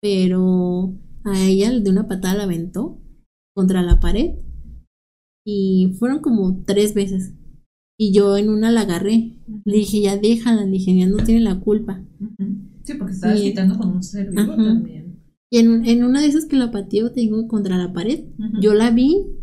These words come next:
Speaker 1: y no se movía. Y dije, "No, ya, ya la mató".
Speaker 2: Ajá.
Speaker 1: Y hasta se le veía sangre que le estaba saliendo de la boquita.
Speaker 2: Ujú.
Speaker 1: Y ya la agarré y no estaba bien.
Speaker 2: Ok.
Speaker 1: Y ya, pues, dije, "No, pues, lo que", lo primero que se me ocurrió fue agarrarla y dije, "Pues ya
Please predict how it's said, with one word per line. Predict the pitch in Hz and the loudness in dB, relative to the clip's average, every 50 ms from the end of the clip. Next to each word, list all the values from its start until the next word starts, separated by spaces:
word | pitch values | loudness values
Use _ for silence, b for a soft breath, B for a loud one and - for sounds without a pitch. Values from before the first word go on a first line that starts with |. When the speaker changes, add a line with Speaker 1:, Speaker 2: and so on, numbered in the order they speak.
| - - - - - _ | -10 -12 -12 -16 -6 _
Speaker 1:
y | - 208 202 | 0 2 4
no | 202 190 | 4 4
se | 185 226 | 4 4
movía. | 208 190 180 185 196 208 208 | 4 4 2 2 0 -2 -4
Y | 196 180 | -4 -2
dije, | 185 190 180 180 - 185 175 | 0 0 0 0 -2 -4 -4
"No, | 170 175 180 190 190 | -2 -2 0 0 0
ya, | 190 190 190 190 185 B B B B B B _ - | -2 -2 -6 -10 -12 B B B B B B _ -2
ya | 202 190 | 0 0
la | 190 208 220 | 2 2 2
mató". | 214 196 180 175 - - 185 190 190 185 196 | 2 0 0 -2 -4 -4 -2 -2 -2 -2 -2
Speaker 2:
Ajá. | 240 240 202 196 196 196 - - - - - - - _ _ _ _ _ _ _ _ - | -2 -2 -2 -2 -2 -4 -4 -6 -8 -12 -18 -20 -20 _ _ _ _ _ _ _ _ -4
Speaker 1:
Y | 214 208 202 202 | -2 0 0 2
hasta | 190 185 190 185 202 190 | 2 2 0 0 0 0
se | 202 202 | 2 2
le | 196 | 4
veía | 185 185 180 175 180 | 4 4 4 2 2
sangre | - 214 214 220 233 247 233 | 0 0 0 2 0 0 0
que | 233 240 | -2 -2
le | 220 | -2
estaba | - - 196 202 208 | -2 -4 -6 -4 -2
saliendo | 233 214 202 196 185 190 | -2 -2 0 0 0 0
de | 202 | 0
la | 214 202 175 | -2 -2 -4
boquita. | 170 165 - - 190 - - 185 - - | -4 -6 -6 -8 -10 -8 -8 -10 -10 -10
Speaker 2:
Ujú. | 226 220 226 226 208 202 - - - - - - - | -10 -8 -6 -4 -4 -4 -6 -8 -12 -18 -20 -12 -4
Speaker 1:
Y | - 214 214 202 | -2 0 2 2
ya | 208 208 | 2 2
la | 208 220 233 | 2 2 2
agarré | 233 233 220 214 220 | 2 2 2 2 2
y | 240 247 | 2 2
no | 220 185 170 | 2 0 -2
estaba | 190 - - 175 170 170 | -4 -6 -6 -8 -6 -6
bien. | 165 165 185 - - - - - - - _ _ _ _ _ - | -8 -8 -8 -10 -12 -14 -16 -16 -18 -20 _ _ _ _ _ -16
Speaker 2:
Ok. | 190 196 - | -6 -2 0
Speaker 1:
Y | 202 202 | 2 2
ya, | 196 185 185 185 | 2 2 2 0
pues, | 196 202 196 196 190 185 | 0 -2 -2 -2 -2 -2
dije, | 190 185 - 190 | -2 -2 -2 -4
"No, | 185 175 180 185 185 - | -2 -2 -2 -4 -4 -4
pues, | 185 180 175 | -4 -4 -4
lo | 170 165 - | -4 -4 -6
que", | - 185 180 170 160 - 208 208 185 185 - - | -6 -6 -6 -6 -6 -8 -10 -12 -12 -12 -10 -6
lo | 214 208 | -4 0
primero | 214 233 240 254 277 320 330 - - - | 2 2 4 4 2 0 0 -2 -2 2
que | 254 233 | 2 4
se | 233 - | 4 4
me | 226 226 | 4 2
ocurrió | 214 214 - 214 208 220 226 | 2 0 -2 0 2 2 2
fue | 226 - 262 | 2 2 2
agarrarla | 262 269 269 262 262 269 262 262 277 294 | 2 2 2 2 2 0 0 0 0 2
y | 277 | 2
dije, | 240 226 - 208 185 | 0 0 0 -2 -2
"Pues | - - 180 175 | -2 -2 -2 -2
ya | 185 185 185 190 202 208 | 0 -2 -2 -2 -2 -2